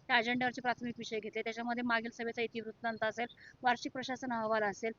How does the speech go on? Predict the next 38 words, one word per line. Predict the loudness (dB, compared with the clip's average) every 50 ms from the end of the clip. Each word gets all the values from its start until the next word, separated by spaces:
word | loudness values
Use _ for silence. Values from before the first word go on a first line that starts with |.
| -10 -20 -18 -8 -2 2
वरिष्ठ | 4 4 4 2 0 0
कार्यालयाकडून | 4 4 4 4 4 2 2 2 0
आलेला | 0 0 0 -4 -6 -6
पत्रव्यवहार | -6 -4 -2 0 2 2 2 2 2
असेल, | 0 0 -2 -4 -4 -2 2 4
आलेले | 4 4 4 4 0 -2 -2
लोकांचे | -2 -2 0 0 0 2 4 6
अर्ज | 6 6 4 4 2
असतील, | 0 0 0 -2 -8 -8 -8 _ -20 -20 -20 -14 -8
तर | 0 4
बऱ्यापैकी | 6 6 6 6 2 0 -2
जे | -2 -2 -2
सगळे | 0 0 2 2 2
विषय | 2 0 0 0 0
आहेत | 0 0 0 -4 -6
ते | -4
कव्हर | -2 -2 2 4 4
आपण | 2 2 0 -2
त्याच्यामध्ये | -6 -4 -4 -4 -6 -6 -6
केलेले | -4 -4 -4 -4 -4 -4
आहेत. | -4 -4 0 2
ऐन | 4 4 4 4
वेळचे | 2 0 0 -2 2
जे | 4
अध्यक्षांच्या | 4 4 4 2 -4 -6 -6 -8 -6 -4
परवानगीने | -2 -2 -2 -2 -4 -4 -4
येणारे | -2 -4 -4 -6 -8
विषय | -6 0 0 0
असतात, | 0 0 -4 -8 -8 _ _ -20 -20 -18 _ -4
तर | 0
लोकांचा | 2 2 2 4 2 2 2 2 0
उत्साह | -2 -2 -4 -4 -2 0 0
इतका | 0 0 2 2
दांडगा | 2 2 2 2 2 0
होता | 0 0 0
की | -4 -4
त्यांना | -2 -2 -2 0
कानडवाडी | 2 4 4 4 4 2 0 0 0 0 0 -2